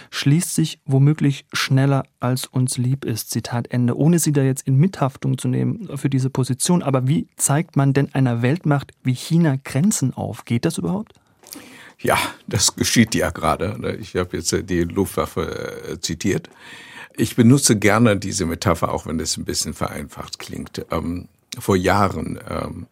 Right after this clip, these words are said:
Speaker 2: pilgern Deutsche nach Peking immer mit einem schönen Blumenstrauß. Sind es die Einkaufszettel, äh, von Europa? Sind es die Investitionen und so? Man lächelt und man setzt diese Blumenstrauß höflich und sanft auf den Tisch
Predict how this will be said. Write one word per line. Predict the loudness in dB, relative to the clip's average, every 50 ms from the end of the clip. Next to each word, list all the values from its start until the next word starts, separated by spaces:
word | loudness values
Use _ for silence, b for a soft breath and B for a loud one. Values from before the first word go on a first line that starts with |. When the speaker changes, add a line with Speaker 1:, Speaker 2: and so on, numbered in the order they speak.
| _ _
Speaker 2:
pilgern | 2 4 4 4 4 2 2 0 0 0
Deutsche | 0 2 2 2 0 -2 -4 -4 -4 -6 -6 -6
nach | -10 -12 -14 -16 -6
Peking | -4 -2 -2 0 0 0 0 0 -2 B B B B B B B
immer | B 0 2 4 4
mit | 2 2 0 0 0
einem | -2 -2 -2 -2 -4
schönen | -4 -2 0 0 0 0 0 -2 -4
Blumenstrauß. | -6 -6 -6 -6 -4 -4 -6 -6 -8 -12 -14 -14 -14 -14 -12 -12 -12 -12 -12 -14
Sind | -14 -12 -12 -12 -10 -8
es | -6 -6 -6 -6
die | -6 -8 -8 -6
Einkaufszettel, | -4 -4 -4 -4 -4 -4 -6 -4 -4 -2 -2 -2 -4 -6 -8 -10 -10 -8 -8 -8 -10 -12 -12 -14 -14 -14 -14 -14 -16 -16
äh, | -14
von | -14 -12 -10 -8
Europa? | -8 -8 -6 -8 -8 -6 -4 -2 -2 -2 -2 -2 -6
Sind | -10 -14 -12 -12
es | -10 -10 -10 -8
die | -8 -10
Investitionen | -10 -10 -8 -8 -8 -8 -8 -8 -8 -6 -2 0 2 2 2 0 -2 -4 -6 -6
und | -8 -8
so? | -6 -4 -6 -6 -6 B B B B B B
Man | -4 -2 -2 0 2
lächelt | 2 2 2 2 2 2 2 2 0 -2 -4
und | -8 -8 -6 -6 -8 -8 -8
man | -10 -10 -8 -6
setzt | -6 -6 -6 -6 -8 -10
diese | -10 -10 -8 -10
Blumenstrauß | -10 -6 -4 -2 0 2 0 0 0 -4 -4 -2 -2 0 0 0 -2 -4 -6 -6
höflich | -6 -4 -4 -4 -6 -6 -4 -4 -4 -4 -6 -10
und | -14 -14 -12
sanft | -6 -4 -2 -2 -2 -2 -4 -4 -6
auf | -6 -6 -8
den | -10 -12 -10 -6
Tisch | -2 0 2 2 2 B